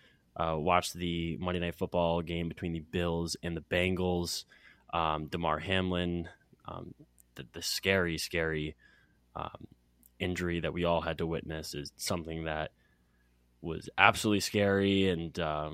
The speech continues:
we hope the best for him. There was some positive news coming out today that, uh, Damar was conscious, and the doctors did say that there was a lot of po-, positive progress being made on his end. So prayers are with him and his family, and, uh,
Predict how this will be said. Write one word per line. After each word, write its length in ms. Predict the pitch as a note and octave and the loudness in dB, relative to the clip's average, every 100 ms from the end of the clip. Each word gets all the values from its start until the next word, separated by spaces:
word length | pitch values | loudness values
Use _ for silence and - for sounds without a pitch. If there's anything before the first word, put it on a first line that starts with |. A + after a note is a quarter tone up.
| - | -10
we 120 | D#2+ F2 | -10 -4
hope 200 | F#2 - | -2 -2
the 100 | E2 | -2
best 260 | F2 E2+ | -2 -2
for 100 | - | -6
him. 240 | E2 F2 F2 | -4 -2 0
There 80 | |
was 140 | E2+ E2 | -2 -2
some 200 | F2 E2 | -4 -2
positive 440 | - G2+ G2+ G2 | 6 6 8 2
news 340 | F#2+ F#2+ F2+ - | 2 2 2 -2
coming 320 | G2+ F2+ F2 | -4 -2 0
out 240 | E2+ - | 0 -2
today 500 | - F#2 F2 E2+ E2+ D#2 | -4 0 2 2 0 -2
that, 280 | D#2+ D#2 - _ _ _ _ _ _ | -2 -4 -6 _ _ _ _ _ _
uh, 100 | - | -18
Damar 320 | E2+ F#2+ F2 E2+ | -4 2 2 4
was 220 | F2+ F2 | 2 0
conscious, 540 | - F2 F2 F2 E2 | 0 0 0 -4 -4
and 240 | E2 D#2+ F#2 _ _ _ _ _ | -6 -8 -12 _ _ _ _ _
the 60 | E2+ | 0
doctors 360 | E2+ E2+ E2 | 2 2 -4
did 180 | F2 F#2 | -2 -2
say 220 | - F2+ | 2 2
that 160 | F2 - | 0 -2
there 100 | E2+ | 0
was 460 | F2 E2+ D#2 - - - | 2 0 -2 -6 -10 -8
a 60 | |
lot 280 | E2 F2+ F#2+ | 2 6 6
of 100 | F#2 | 4
po-, 180 | - - _ | -4 -4 _
positive 380 | A2+ A#2 F#2 E2 | 6 6 4 0
progress 460 | F2 E2 E2+ E2 | 2 2 0 -4
being 300 | - E2+ E2 | -4 -4 -2
made 260 | E2 D#2+ D#2+ | -2 -2 -4
on 160 | D#2+ D#2+ | -6 -6
his 280 | - E2 | -6 -4
end. 260 | D#2+ D#2+ D#2+ | -2 -4 -4
So 340 | F2 D#2 D#2 - _ - _ _ _ _ _ | -2 0 -2 -6 _ -20 _ _ _ _ _
prayers 300 | A#2+ A2+ A2 | 8 8 8
are 40 | |
with 120 | G#2+ | 6
him 180 | A#2 A2+ | 6 6
and 80 | G#2 | 6
his 140 | G2 | 4
family, 640 | - G#2+ A2 A2 G#2+ G#2 G2 | 2 4 6 6 6 6 6
and, 260 | F2+ F2 | 2 0
uh, 340 | F2 E2+ E2 | 0 2 0